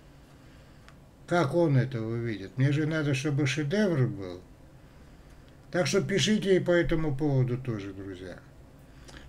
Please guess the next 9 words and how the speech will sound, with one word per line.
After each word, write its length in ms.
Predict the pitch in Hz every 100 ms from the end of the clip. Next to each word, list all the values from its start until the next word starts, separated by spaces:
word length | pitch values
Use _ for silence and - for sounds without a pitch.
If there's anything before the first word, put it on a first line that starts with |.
| -
Итак, 420 | 139 180 185 139
я 200 | 151 139
вас 240 | 131 127
озадачил, 960 | 127 110 123 127 180 196 135 170 165 143 139
теперь 340 | 131 143 127
у 120 | 120
вас 220 | 120 -
есть 260 | 123 110 -
проблема. 1120 | 113 110 110 135 180 190 185 170 170 156 135